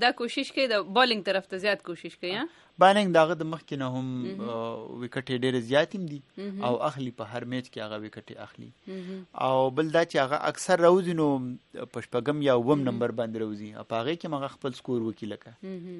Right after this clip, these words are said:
Speaker 2: تیر میچ کې هم هغه اووه شپېته رنزونه کړي وو، هغه هم په یو کم دېرش بالونو باندې کړي وو، په هغې کې نهه چوکې وي
Speaker 1: مهم.
Speaker 2: او درې پکې چکې وي.
Speaker 1: مهم.
Speaker 2: آه.
Speaker 1: یعنی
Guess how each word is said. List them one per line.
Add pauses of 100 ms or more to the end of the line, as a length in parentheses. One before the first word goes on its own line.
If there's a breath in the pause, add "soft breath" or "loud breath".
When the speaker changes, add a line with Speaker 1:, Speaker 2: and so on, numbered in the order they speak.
Speaker 2:
تیر
میچ
کې
هم
هغه
اووه
شپېته (100)
رنزونه (160)
کړي
وو،
هغه
هم (100)
په
یو (140)
کم (840 loud breath)
دېرش
بالونو
باندې (100)
کړي
وو،
په
هغې
کې (100)
نهه
چوکې
وي (240)
Speaker 1:
مهم.
Speaker 2:
او (120)
درې
پکې
چکې
وي. (200)
Speaker 1:
مهم. (400)
Speaker 2:
آه. (240)
Speaker 1:
یعنی